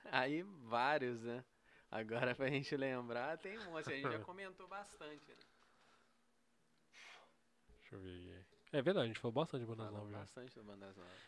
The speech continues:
Speaker 2: Metallica,
Speaker 1: E, e
Speaker 2: eu
Speaker 1: chegando nesse assunto, eu... você já chegou a ver um documentário que tem no YouTube?
Speaker 2: Ah, eu vi, eu
Speaker 1: Que
Speaker 2: vi.
Speaker 1: aparece a gente lá.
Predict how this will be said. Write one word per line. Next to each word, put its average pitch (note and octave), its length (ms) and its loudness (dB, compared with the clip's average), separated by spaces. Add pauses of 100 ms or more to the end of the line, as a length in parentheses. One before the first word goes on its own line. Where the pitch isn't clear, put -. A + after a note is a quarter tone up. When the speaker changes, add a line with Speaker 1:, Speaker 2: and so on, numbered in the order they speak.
(120)
Speaker 2:
Metallica, E3+ 680 10
Speaker 1:
E, G#3 40 10
e - 20 10
Speaker 2:
eu A3 120 12
Speaker 1:
chegando F3 560 4
nesse D3+ 280 0
assunto, F3 460 0
eu... D#3 240 0
você D#3 220 -6
já D#3+ 160 0
chegou C#3+ 260 -2
a C3+ 60 0
ver B2+ 100 -4
um B2 60 -2
documentário A#2 600 -8
que A#2 120 -18
tem A2 240 -12
no A2+ 120 -14
YouTube? A2+ 400 -12 (120)
Speaker 2:
Ah, F#3+ 180 10
eu A3+ 80 10
vi, C3 460 6 (120)
eu C3+ 60 -2
Speaker 1:
Que A#2+ 80 2
Speaker 2:
vi. A2+ 100 0
Speaker 1:
aparece C#3 360 4
a F3+ 100 -2
gente F#3 320 -8
lá. F3+ 260 -6